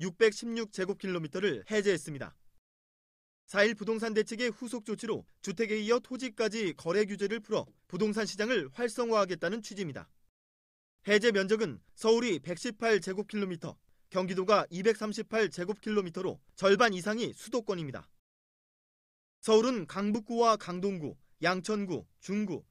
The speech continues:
동대문구를 제외한 스무 개 자치구에 해제 구역이 선정됐습니다. 김포공항 인근 그린벨트가 포함된 강서구가 가장 많은 부분 해제됐고 노원구와 은평구가 뒤를 이었습니다.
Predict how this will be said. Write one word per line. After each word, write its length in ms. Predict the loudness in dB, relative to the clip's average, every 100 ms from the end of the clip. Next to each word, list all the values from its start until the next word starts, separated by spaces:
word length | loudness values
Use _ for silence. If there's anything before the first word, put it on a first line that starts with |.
| _
동대문구를 680 | -2 4 6 6 4 0 2
제외한 420 | 4 4 4 2 -6
스무 280 | -2 0
개 100 | 0
자치구에 580 | 0 -2 -4 0 0 0 -6 0
해제 260 | 4 4 4
구역이 320 | 2 0 -4
선정됐습니다. 760 | -6 -4 -2 -4 -6 -10 -10 -16 _ _ _ _ _ _ _ _ _
김포공항 580 | 0 0 0 2 2 2
인근 360 | 2 0 -2 -2
그린벨트가 680 | -2 2 6 6 6 0
포함된 600 | 2 2 2 4 4 4 -6
강서구가 640 | -6 -2 -2 0 0 0 -2 _
가장 380 | -4 2 2 4
많은 240 | 2 0
부분 320 | -4 -4 -4 -2
해제됐고 600 | 0 0 -2 -4 -6 -8 _ _ _ -8
노원구와 680 | 4 6 6 2 4 4 4
은평구가 640 | -2 0 -2 0 2 2 0 -6
뒤를 380 | -2 0 0
이었습니다. 480 | -2 -4 -8 -10 -12